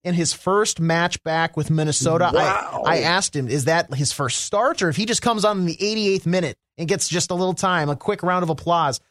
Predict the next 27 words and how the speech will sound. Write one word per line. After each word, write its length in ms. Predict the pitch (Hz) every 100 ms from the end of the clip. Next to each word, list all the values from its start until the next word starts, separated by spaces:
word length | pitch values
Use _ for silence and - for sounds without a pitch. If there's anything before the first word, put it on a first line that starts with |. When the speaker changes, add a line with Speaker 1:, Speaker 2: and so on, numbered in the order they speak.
| _
Speaker 1:
He 120 | -
said 280 | 160 190 170
the 60 | 127
first 420 | - 185 208 -
game 320 | 180 175 170
where 160 | 156 160
he 160 | 165
gets 280 | 143 156 -
minutes 540 | 131 135 139 107 - -
at 200 | 147 165
all. 300 | 151 131 - _ _ _ _ _ _ _ _ _ _
Speaker 2:
Wow. 600 | 123 110 131 165 147 104 - _ 85
All 160 | 120
right, 200 | 185 190
Connor. 500 | - 147 156 156 151 _ _
Speaker 1:
All 60 | 107
right. 260 | 110 117 -
Speaker 2:
But 120 | 185 180
you 100 | 185
know 80 |
what? 260 | 175 175 202
We 140 | 170
could 200 | 175 175
both 260 | 156 208 208
be 100 | 180
right. 300 | 147 120 92 _ _ _ _
Speaker 1:
Yes. 460 | 151 185 165 -